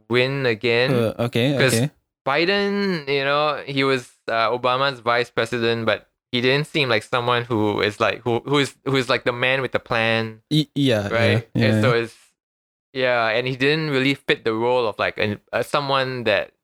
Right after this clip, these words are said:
Speaker 1: the new millennials or the young people
Speaker 2: Correct,
Speaker 1: would
Speaker 2: correct.
Speaker 1: want, you know. So
Speaker 2: Yeah, yeah.
Speaker 1: I think part of it is why it's so close.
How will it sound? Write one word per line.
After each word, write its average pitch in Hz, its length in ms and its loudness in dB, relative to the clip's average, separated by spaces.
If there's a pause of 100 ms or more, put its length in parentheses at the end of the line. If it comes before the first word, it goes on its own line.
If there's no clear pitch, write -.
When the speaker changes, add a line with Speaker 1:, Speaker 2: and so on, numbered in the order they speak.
(640)
Speaker 1:
the 110 180 4
new 127 240 -2
millennials 113 720 0
or 110 80 0
the 104 80 -2
young 113 280 0
people 120 220 -4
Speaker 2:
Correct, 113 140 2
Speaker 1:
would 101 120 -4
Speaker 2:
correct. 98 140 -4
Speaker 1:
want, 104 420 0
you 87 80 -6
know. 98 180 0
So 101 200 0
Speaker 2:
Yeah, 95 140 2
yeah. 98 280 -2
Speaker 1:
I 131 80 0
think 190 200 -2
part 190 160 0
of 135 140 -2
it 147 100 0
is 107 220 -8 (120)
why 117 320 0
it's 92 240 -6
so 117 160 2
close. - 580 -4